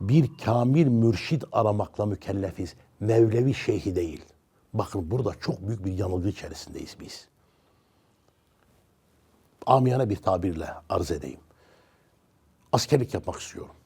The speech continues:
Ben asker olmak istiyorum. Vatani görevimi yapıp kurtulmak istiyorum diyorsunuz. Ben karacı olacağım, ben denizci olacağım diye bir seçim yapma hakkınız yok. Böyle bir şey sizin, sizin inisiyatifinizde değil.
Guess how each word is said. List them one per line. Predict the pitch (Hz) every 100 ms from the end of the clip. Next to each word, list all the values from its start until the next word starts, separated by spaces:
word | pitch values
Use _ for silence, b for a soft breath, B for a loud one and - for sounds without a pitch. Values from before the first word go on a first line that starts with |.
| _ _ _ _ _ _ _ _ _ _ _ _
Ben | 113 139 143
asker | - - 139
olmak | 101 80 -
istiyorum. | - - - 95
Vatani | 151 - 151
görevimi | 113 127 107 95 98
yapıp | 101 - - - b b b b
kurtulmak | - 175 180 190 -
istiyorum | - 107 85
diyorsunuz. | 78 76 - 80 - - _ _ b b b b b
Ben | 107 151
karacı | 139 - 107 117 147
olacağım, | 147 113 104 92
ben | 110 117
denizci | 104 107 90 139
olacağım | 127 107 98
diye | 92 87
bir | 110
seçim | - - - 147
yapma | 117 107 - 123
hakkınız | 120 - 123 87
yok. | 117 117 - - _ _ _ _ _ - _ _ _ _ _ _ -
Böyle | 127 156
bir | 147
şey | - 113
sizin, | - 170 156 - b b b b _ - -
sizin | - 156
inisiyatifinizde | - 120 151 131 - 120 113 104 113
değil. | 131 87